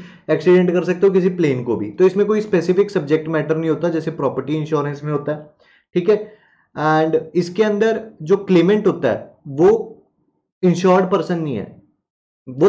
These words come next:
third party है। मैंने आपको ये बता दिया है कि third party है। आपने जिसका accident किया, ultimately पैसा उसको मिलना है,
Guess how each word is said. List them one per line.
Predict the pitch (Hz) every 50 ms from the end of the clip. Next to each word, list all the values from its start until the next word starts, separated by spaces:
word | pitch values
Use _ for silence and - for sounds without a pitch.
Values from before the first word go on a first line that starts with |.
| 170 -
third | 185 185 185 180 185
party | 185 160 - 139 131 123
है। | 98 - - - -
मैंने | 127 131 139 151
आपको | 151 151 - 175
ये | 170 170 160
बता | 156 160 156 147 151
दिया | 151 160 151 123
है | 117 -
कि | 151 147
third | - 156 151 151 -
party | 160 143 135 - 117 104
है। | 98 - - - - - - -
आपने | - - - 175 185 202
जिसका | 175 180 175 175 - 202 190
accident | 180 180 - 190 175 190 196 185 185 -
किया, | 185 180 160 123
ultimately | - - - - 131 139 135 170 180 185 175 190 196
पैसा | 185 - 165 151 - 185 180
उसको | 175 147 - - 165 160
मिलना | 147 120 104 95 90
है, | 85 87 - - _